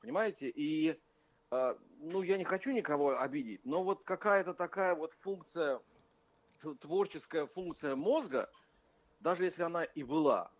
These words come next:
она, если, не дай Господи, конечно, совсем атрофировалась, надеюсь, что ни у кого она не атрофируется совсем, но она,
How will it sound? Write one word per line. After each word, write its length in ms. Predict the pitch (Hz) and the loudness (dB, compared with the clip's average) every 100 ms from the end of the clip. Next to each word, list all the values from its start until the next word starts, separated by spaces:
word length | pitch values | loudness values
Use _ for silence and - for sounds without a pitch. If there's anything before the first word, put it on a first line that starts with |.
| - | -4
она, 460 | 127 165 208 185 | -2 0 2 0
если, 500 | 135 170 180 165 139 | 0 -4 -4 -2 -4
не 140 | 131 143 | -4 -2
дай 160 | 139 | 0
Господи, 380 | 123 139 - 117 | 0 -4 -8 -10
конечно, 420 | 107 117 107 113 92 | -8 -8 -8 -10 -6
совсем 420 | 127 - 285 339 | -6 -4 -2 0
атрофировалась, 720 | 180 165 156 120 95 82 - _ _ _ _ - | 0 0 0 0 -2 -6 -16 _ _ _ _ 0
надеюсь, 340 | 143 156 190 | 0 2 0
что 100 | 165 | 0
ни 60 | 160 | -2
у 60 | 156 | 2
кого 280 | 180 170 135 | 2 6 4
она 100 | 117 | 4
не 60 | |
атрофируется 580 | 113 123 - 123 101 - | -4 -4 -6 -6 -8 -10
совсем, 420 | 107 110 - 98 104 | -14 -12 -6 -6 2
но 140 | 135 | 4
она, 400 | 170 226 285 277 | 4 4 2 0